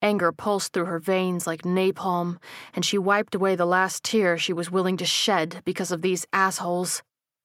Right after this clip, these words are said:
She tossed the canvas bag of meds over her shoulder before doing a sweep of the house.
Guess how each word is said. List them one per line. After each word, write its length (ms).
She 180
tossed 380
the 60
canvas 440
bag 320
of 80
meds 400
over 160
her 100
shoulder 600
before 320
doing 260
a 60
sweep 340
of 120
the 200
house. 460